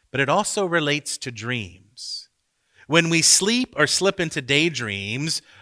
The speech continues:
our normative intellect fades into the background, and our subconscious powers,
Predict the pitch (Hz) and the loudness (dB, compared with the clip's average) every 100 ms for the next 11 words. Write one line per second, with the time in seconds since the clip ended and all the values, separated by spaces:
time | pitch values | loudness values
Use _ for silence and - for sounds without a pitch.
0 | - - 160 156 151 185 226 208 180 139 | -12 0 0 2 2 2 0 -2 -2 0
1 | 165 156 127 131 - - 165 190 180 160 | 0 2 0 -2 -2 2 2 2 -2 -4
2 | 165 170 160 151 160 170 123 123 90 82 | -4 -4 2 6 6 6 0 -4 -4 -6
3 | 98 175 196 - _ _ _ _ _ _ | -4 -4 -4 -10 _ _ _ _ _ _
4 | _ - 135 139 139 - 175 - 156 139 | _ -6 -2 0 0 0 -2 0 0 0
5 | - 139 - - 160 160 147 110 110 113 | -2 -8 -10 -2 2 4 4 0 -2 -2
6 | 127 120 - | -2 -4 -8